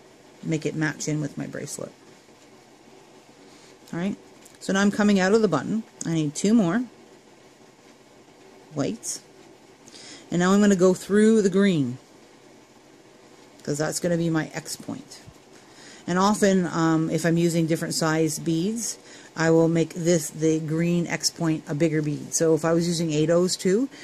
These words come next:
um, in the pattern that I was doing, I would make that an eight O. I definitely wouldn't make it a smaller bead. And then I need two more. And now I'm gonna go through this other sticky uppy.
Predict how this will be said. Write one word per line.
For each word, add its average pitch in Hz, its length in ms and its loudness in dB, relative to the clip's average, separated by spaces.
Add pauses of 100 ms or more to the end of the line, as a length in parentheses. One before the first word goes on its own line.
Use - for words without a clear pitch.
(280)
um, 156 320 0
in 160 140 2
the 160 80 0
pattern 165 420 0
that 170 100 0
I 170 80 2
was 170 200 -2
doing, 190 480 -2
I 160 120 -2
would 156 160 2
make 147 180 -2
that 143 140 0
an 139 140 -2
eight 139 160 -4
O. 135 260 -10
I 151 80 -2
definitely 185 420 0
wouldn't 165 200 0
make 151 160 0
it 143 80 -2
a 139 40 -8
smaller 160 440 0
bead. - 220 -14 (840)
And 170 100 -2
then 165 120 2
I 160 80 4
need 151 200 0
two 202 180 2
more. 196 320 2 (1300)
And 175 80 0
now 185 160 4
I'm 233 120 6
gonna 247 160 6
go 175 280 4
through 151 540 0 (500)
this 156 280 -4
other 180 260 2
sticky 165 420 -2
uppy. 151 320 -2